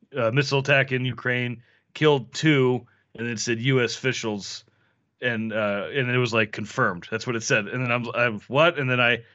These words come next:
a few minutes later, I refreshed it, and they had put, they had put the colon in between, 'cause it made it look like it. They said two U S officials were <laughs> confirmed dead.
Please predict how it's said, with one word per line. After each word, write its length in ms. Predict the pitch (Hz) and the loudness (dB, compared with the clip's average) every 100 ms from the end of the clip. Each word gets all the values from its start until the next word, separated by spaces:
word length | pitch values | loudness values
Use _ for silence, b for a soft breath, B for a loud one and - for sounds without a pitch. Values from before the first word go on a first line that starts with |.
| b | b
a 80 | 120 | -4
few 140 | 160 | 0
minutes 320 | 151 143 139 143 | 2 2 0 2
later, 180 | 143 127 | 4 4
I 40 | |
refreshed 480 | 117 113 151 147 - | 2 0 0 0 0
it, 80 | 117 | -4
and 100 | 120 | -2
they 40 | |
had 120 | 117 110 | -4 -4
put, 180 | 127 | -6
they 100 | 127 | -2
had 120 | 123 110 | -4 -4
put 120 | 107 | -8
the 80 | 107 | -6
colon 380 | - 127 107 | 0 0 0
in 80 | 101 | -2
between, 360 | 98 - 101 92 | -6 -8 -10 -10
'cause 100 | 101 | -10
it 100 | 104 | -4
made 160 | 135 | -2
it 60 | 131 | 0
look 200 | 117 113 | -2 -4
like 180 | 107 98 | -4 -4
it. 80 | 101 | -4
They 140 | 113 | -2
said 300 | - 123 98 - | 0 -2 -2 -2
two 160 | 165 | 2
U 200 | 135 143 | 4 4
S 120 | 131 120 | 2 -2
officials 460 | - 123 - 110 | -4 -4 -2 -6
were 80 | 101 | -6
<laughs> 120 | - | -10
confirmed 520 | 113 - 160 202 - - | -8 0 0 0 -4 0
dead. 360 | 180 - 214 | 0 0 -4